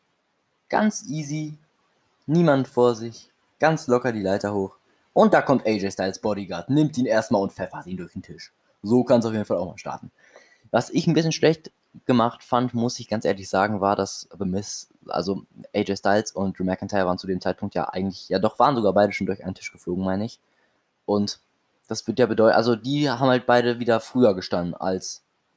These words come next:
The Miz. Und das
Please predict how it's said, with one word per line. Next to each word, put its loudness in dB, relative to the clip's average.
The -6
Miz. -8
Und -2
das -2